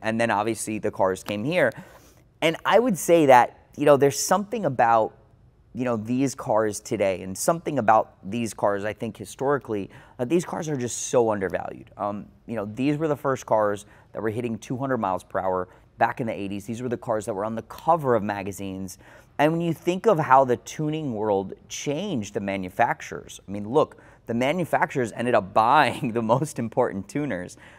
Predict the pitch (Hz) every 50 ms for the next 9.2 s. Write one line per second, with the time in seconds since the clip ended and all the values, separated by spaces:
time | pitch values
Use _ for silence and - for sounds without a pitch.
0 | - - - 113 107 101 - - 117 117 120 135 170 202 208 - - - - 151
1 | 120 135 165 175 127 90 95 101 107 113 117 117 117 117 117 110 - - 107 101
2 | - - 151 139 - - 120 104 101 110 104 107 104 98 98 98 98 - - -
3 | - - - - - - - 113 117 110 104 104 98 104 120 117 110 104 110 120
4 | 143 165 156 127 98 101 104 104 107 98 - 120 113 98 117 101 92 87 98 107
5 | 101 98 95 90 98 104 120 - 180 160 113 120 113 107 104 104 - - 135 135
6 | 131 139 - - - - - - - - 147 165 156 139 147 190 202 - 220 -
7 | 123 139 127 - - 135 139 160 175 156 - - - 143 117 - 151 - 113 107
8 | - - - - 113 139 185 233 247 123 101 - - - - - - 60 - 104
9 | 110 110 110 -